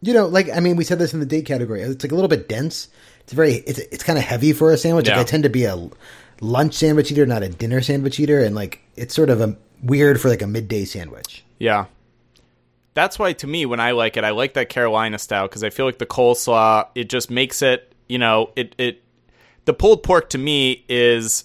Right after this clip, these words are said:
Speaker 2: so, it is dense, it's fatty. You, you don't need, I think you can overdo it. And I think you just don't need that much of it. I think r-, specifically, you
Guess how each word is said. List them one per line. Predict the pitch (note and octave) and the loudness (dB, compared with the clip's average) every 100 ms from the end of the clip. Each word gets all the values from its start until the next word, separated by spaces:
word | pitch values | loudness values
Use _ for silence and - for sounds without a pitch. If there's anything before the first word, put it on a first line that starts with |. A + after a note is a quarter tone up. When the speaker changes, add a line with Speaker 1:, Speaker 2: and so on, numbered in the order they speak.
| - | -6
Speaker 2:
so, | - - C3+ C3 B2+ B2 A#2+ A#2 _ _ _ - | -4 0 4 6 6 4 2 -2 _ _ _ -6
it | B2 | 0
is | C#3+ C3 - | 0 0 -6
dense, | - D3+ D#3+ D#3+ - - - | -2 0 0 -2 -8 -10 -14
it's | G#2 | -14
fatty. | - D3+ C3+ C3+ C3+ C3 _ - | -6 -2 0 0 -2 -6 _ -14
You, | C3 | -10
you | B2+ | -6
don't | B2+ F#3 G#3+ | 0 0 0
need, | D#3+ D3+ D3 | -4 -6 -6
I | B2 | -6
think | C#3+ D#3 - | -6 -8 -10
you | C3+ | -10
can | - C3 | -6 -4
overdo | C#3 C#3 C#3 B2 C#3+ | -2 0 -2 -2 0
it. | G3 G3 _ _ _ _ - | 0 -2 _ _ _ _ -6
And | B2+ B2+ B2+ B2+ B2 A#2+ _ A#2 | 0 2 2 0 -4 -10 _ -8
I | A#2+ | -6
think | E3 C#3+ | -6 -6
you | B2 | -8
just | A#2 A#2 | -8 -4
don't | C3+ E3 | -2 -2
need | F3+ E3 | -2 -2
that | D3 | 0
much | C#3 C3 | -2 -4
of | |
it. | A#2+ | -4
I | A#2 | -4
think | D3 A#2 _ C#3 | -8 -12 _ -18
r-, | C3+ _ - - | -18 _ -20 -20
specifically, | - C#3 - A#3+ G3 D#3+ | -10 -6 0 0 0 -6
you | C3 | -6